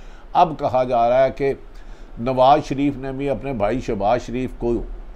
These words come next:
इस बात की हमायत कर दी है कि ठीक है, दो हज़ार तेईस में इलेक्शन कराए जाएं, क्योंकि मौजूदा इमरान खान की मकबूलियत की वजह से नून लीग कामयाब नहीं होगी। लेकिन उन्होंने एक शर्त अपने भाई नवाज शरीफ को रखी है कि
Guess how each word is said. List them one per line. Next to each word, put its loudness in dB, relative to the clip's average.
इस -2
बात 4
की -2
हमायत -2
कर 0
दी -6
है 2
कि -4
ठीक -2
है, 2
दो 0
हज़ार 2
तेईस -4
में -6
इलेक्शन -2
कराए 0
जाएं, -4
क्योंकि -6
मौजूदा -2
इमरान 0
खान -4
की -4
मकबूलियत -4
की -8
वजह -4
से -6
नून -6
लीग -4
कामयाब -4
नहीं -6
होगी। -6
लेकिन 0
उन्होंने -2
एक -2
शर्त -2
अपने -2
भाई 0
नवाज -2
शरीफ -6
को -2
रखी -6
है -2
कि -4